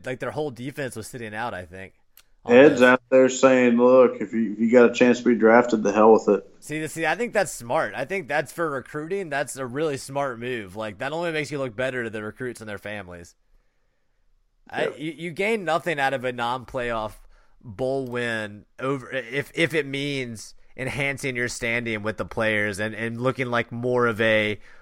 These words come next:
Speaker 1: "All I care about is getting you paid in the N F L and, and winning championships." Like, I, I think that's really smart. I think that's savvy of, uh, of Ed. So good for him. I support it.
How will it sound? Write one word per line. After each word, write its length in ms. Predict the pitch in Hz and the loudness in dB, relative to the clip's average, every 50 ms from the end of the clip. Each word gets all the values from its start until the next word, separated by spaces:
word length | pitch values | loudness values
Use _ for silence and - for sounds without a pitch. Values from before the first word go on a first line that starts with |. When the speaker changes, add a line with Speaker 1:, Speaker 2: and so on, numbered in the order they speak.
| - - - | -20 -8 -2
Speaker 1:
"All 160 | - 127 139 | 0 2 4
I 100 | 135 131 | 2 2
care 200 | 120 - 143 131 | 2 4 4 4
about 240 | 127 113 117 117 113 | 4 4 4 4 4
is 100 | 110 104 | 2 -2
getting 200 | 104 123 123 120 | -4 -4 -4 -2
you 100 | 120 120 | -4 -6
paid 200 | 101 - 127 120 117 | -2 0 0 0 0
in 60 | 113 | -2
the 140 | 110 110 110 | -2 -4 -2
N 80 | 107 | -2
F 180 | 107 107 - - | -2 -2 -2 0
L 400 | 113 110 110 107 104 98 98 98 | 2 2 2 2 2 0 -2 -4
and, 100 | 104 101 | -6 -6
and 180 | 95 104 107 104 | -6 -6 -6 -4
winning 200 | 110 110 110 101 | -4 -4 -4 -2
championships." 500 | - 110 107 101 107 - 110 104 92 107 | -4 -4 -2 -4 -2 -2 -2 -4 -2 -2
Like, 100 | 110 113 | -2 0
I, 180 | 120 131 135 120 | 0 2 2 2
I 40 | 131 | 2
think 120 | 151 151 | 4 4
that's 180 | 151 151 135 143 | 4 4 4 4
really 140 | 147 143 139 | 2 0 0
smart. 340 | - 139 147 147 127 95 | 0 0 2 2 2 2
I 40 | 95 | 2
think 140 | 113 135 123 | 0 0 2
that's 160 | 147 131 - | 0 0 2
savvy 400 | - 127 120 120 123 107 110 107 | 2 2 4 4 4 4 2 2
of, 160 | 104 101 90 | 0 0 0
uh, 200 | 101 101 101 98 95 - - - - - - - - - | 0 0 0 0 -4 -8 -16 -20 -20 -20 -20 -20 -18 -12
of 140 | - 104 101 | -8 -4 -2
Ed. 220 | 107 104 98 92 - | 0 0 0 0 -2
So 100 | 117 110 | -2 0
good 180 | 117 143 131 | 2 2 2
for 120 | - 123 117 | 4 4 4
him. 280 | 117 117 113 110 110 - - - - - - - - - | 4 4 2 0 -4 -10 -16 -20 -20 -20 -20 -20 -6 0
I 140 | - 120 135 | 4 4 4
support 380 | 135 - 123 - 117 120 117 113 | 4 2 0 4 4 6 6 6
it. 160 | 117 107 | 4 2